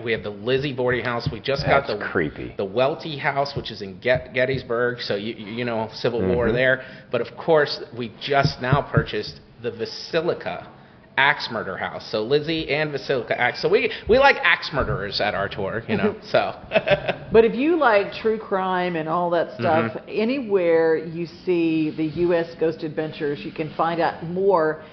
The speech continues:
Speaker 3: by going to their website and a quick Google Nashville Ghost Tours. There is only one, in my opinion,
Speaker 1: <laughs>
Speaker 3: and it's
Speaker 1: Thank
Speaker 3: this
Speaker 1: you.
Speaker 3: one. You
Speaker 1: Thank you.
Speaker 3: guys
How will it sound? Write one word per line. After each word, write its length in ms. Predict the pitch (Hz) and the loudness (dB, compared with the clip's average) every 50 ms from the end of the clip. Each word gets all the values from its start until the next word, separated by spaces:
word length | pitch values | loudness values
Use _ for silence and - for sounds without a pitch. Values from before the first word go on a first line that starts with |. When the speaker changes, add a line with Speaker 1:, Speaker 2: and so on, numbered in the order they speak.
| - - - | -20 -12 -6
Speaker 3:
by 100 | 156 165 | -6 -4
going 300 | 151 160 165 175 180 190 180 | 0 2 2 2 2 -2 -2
to 100 | 196 175 | -2 0
their 160 | 165 160 156 | 2 2 2
website 440 | 160 160 156 156 156 185 156 156 156 | 4 2 2 2 0 0 0 0 0
and 100 | 147 147 | -2 -6
a 20 | |
quick 220 | 147 - 170 165 165 | -2 0 0 0 2
Google 260 | 175 175 156 156 156 | 0 0 0 0 -2
Nashville 440 | 156 160 160 165 - - - 165 156 | 0 0 0 -2 -2 -4 -6 -6 -4
Ghost 340 | 139 170 156 160 160 - - | -2 0 -2 -2 -2 -4 -6
Tours. 260 | 170 151 147 151 143 151 | -4 -2 -2 -2 -2 -4
There 120 | 165 139 | -4 -2
is 280 | - 202 208 190 160 - - | 2 2 2 2 2 0 -2
only 280 | 208 208 214 214 220 214 | -2 -2 -2 -4 -4 -4
one, 260 | 196 190 180 170 160 | -4 -4 -4 -6 -6
in 100 | 151 147 | -6 -6
my 160 | 143 143 135 135 | -6 -4 -4 -4
opinion, 480 | - - - 147 143 147 143 147 151 - - | -6 -6 -8 -8 -6 -6 -6 -6 -8 -10 -10
Speaker 1:
<laughs> 60 | - | -8
Speaker 3:
and 440 | 135 123 143 120 - 156 165 170 175 | -8 -6 -6 -6 -4 -4 -2 -2 -2
it's 200 | 180 175 - - | -4 -6 -6 -4
Speaker 1:
Thank 140 | 107 98 - | -2 0 0
Speaker 3:
this 220 | 202 190 190 92 | 0 0 -2 -2
Speaker 1:
you. 60 | - 175 | -4 -4
Speaker 3:
one. 180 | 156 160 165 | -2 -2 -2
You 180 | 165 190 - 196 | -2 -2 0 2
Speaker 1:
Thank 20 | |
you. 60 | 202 | 2
Speaker 3:
guys 400 | 190 180 180 180 180 - - - | 4 4 2 2 -2 -6 -12 -16